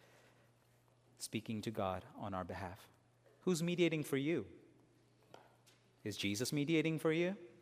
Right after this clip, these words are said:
And if you're a Christian, the answer to that is yes. So be glad and rejoice, okay?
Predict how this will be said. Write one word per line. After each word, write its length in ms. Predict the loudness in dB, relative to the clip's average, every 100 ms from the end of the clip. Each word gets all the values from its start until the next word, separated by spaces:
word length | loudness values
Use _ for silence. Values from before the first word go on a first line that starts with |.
| 6
And 140 | 8
if 80 | 10
you're 120 | 10
a 40 | 10
Christian, 360 | 10 10 8
the 100 | 12
answer 200 | 12 10
to 80 | 8
that 240 | 12 12 12
is 300 | 12 10 0 0
yes. 520 | 10 12 12 12 8 -6 -12 8
So 140 | 12
be 140 | 12 12
glad 400 | 12 12 12 12
and 160 | 12
rejoice, 680 | 10 12 12 12 12 6 4
okay? 460 | 6 10 12 12